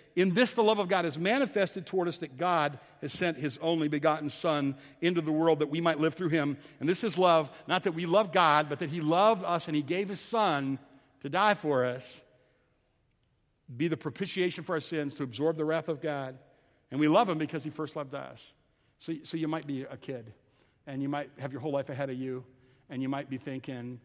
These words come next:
"So what's gonna happen? I don't know what I'm gonna do with my life. I don't know who I'm gonna marry. I don't know what kind of work I'm gonna do. I don't know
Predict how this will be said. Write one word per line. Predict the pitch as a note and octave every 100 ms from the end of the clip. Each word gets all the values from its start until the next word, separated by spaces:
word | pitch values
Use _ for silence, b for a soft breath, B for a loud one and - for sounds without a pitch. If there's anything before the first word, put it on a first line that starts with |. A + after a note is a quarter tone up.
| b
"So | - C3
what's | B2+ C3+ C#3+
gonna | D#3+ C#3+
happen? | C3 C3+ C#3+ B2+ C3 - b D3
I |
don't | D3 C#3
know | C3
what | C3+ C#3+
I'm |
gonna | C#3 B2+
do | B2 C#3+
with | C#3
my | C#3+ C3+
life. | C3+ C3 -
I | -
don't | D3
know | C#3 C3+
who | A2+ C#3
I'm | C3+
gonna | C3+ B2+
marry. | D3 C#3
I | C#3+ C#3+
don't | C#3+
know | C#3
what | C3+ C#3
kind | D3
of | B2
work | C#3+ D#3
I'm | C#3+
gonna | C#3+ C3+
do. | C#3 C#3 B B
I | C3
don't | D3
know | C3+ C3+ C3